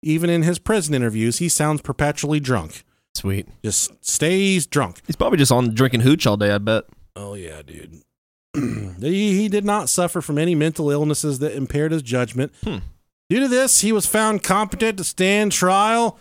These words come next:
Speaker 1: and
Speaker 2: Ooh.
Speaker 1: accepted an Alford plea,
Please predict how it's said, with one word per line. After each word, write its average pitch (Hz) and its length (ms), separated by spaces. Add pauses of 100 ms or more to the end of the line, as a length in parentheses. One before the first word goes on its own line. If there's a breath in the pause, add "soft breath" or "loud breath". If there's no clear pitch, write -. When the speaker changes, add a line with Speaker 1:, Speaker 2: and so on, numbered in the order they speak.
(240 soft breath)
Speaker 1:
and 170 200
Speaker 2:
Ooh. 165 40
Speaker 1:
accepted 208 560
an 190 160 (120)
Alford 185 540
plea, 92 460